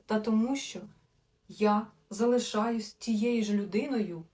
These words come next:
яка звикла бути с-, отакою собою, собою, да? Хай там двадцять хвилин, навіть якщо година в день я медитую, а остальні, ос-, остальний час, яка я? Я така, яка я є.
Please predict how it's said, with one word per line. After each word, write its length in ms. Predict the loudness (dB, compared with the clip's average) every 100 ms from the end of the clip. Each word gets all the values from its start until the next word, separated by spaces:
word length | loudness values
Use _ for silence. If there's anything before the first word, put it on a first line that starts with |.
| _ _ _ -4
яка 540 | 0 2 2 -2 -2
звикла 720 | -8 -6 0 2 0 -2 -4 -4 _
бути 520 | -12 -4 -4 -4 -8 -12 _ _ _
с-, 180 | -16 -10
отакою 480 | -6 -2 0 4 4
собою, 420 | 4 0 -2 -4 -8 -16
собою, 420 | -4 -2 -2 -4
да? 180 | -6 -10 -12 -20 -20 -20 _ _ _ _ _ _ _ _ _ -20
Хай 220 | 0 2 4
там 160 | 0
двадцять 400 | 0 0 0 -2
хвилин, 380 | -4 0 0 0
навіть 260 | -2 -4 -6
якщо 260 | -4 0
година 400 | 2 2 2 0
в 60 | -2
день 260 | -4 -4 -4
я 120 | -4
медитую, 640 | -4 -6 -6 -6 -4 -6 -4
а 180 | 0 2
остальні, 600 | 0 -2 -2 -2 -4 -4
ос-, 240 | -4 -6 -6
остальний 400 | -4 -2 -2 -4
час, 340 | -4 -8 -2
яка 320 | -2 0 -2
я? 260 | 0 -4 -6
Я 120 | -6
така, 220 | -6 -4 -2
яка 260 | -2 -2
я 120 | -2
є. 320 | -2 -4 -8